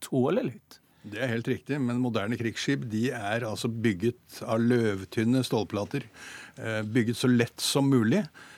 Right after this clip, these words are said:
Speaker 2: for at de skal ha maksimal fart og maksimal manøvreringsevne. I gamle dager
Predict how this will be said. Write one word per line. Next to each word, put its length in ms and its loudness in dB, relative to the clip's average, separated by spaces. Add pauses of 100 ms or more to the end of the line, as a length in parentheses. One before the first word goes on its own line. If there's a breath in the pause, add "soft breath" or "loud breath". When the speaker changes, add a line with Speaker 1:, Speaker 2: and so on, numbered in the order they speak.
Speaker 2:
for 320 2
at 560 -2
de 100 0
skal 180 -2
ha 140 2
maksimal 600 2
fart 320 -4
og 80 2
maksimal 840 0
manøvreringsevne. 960 -2
I 60 2
gamle 260 6
dager 340 6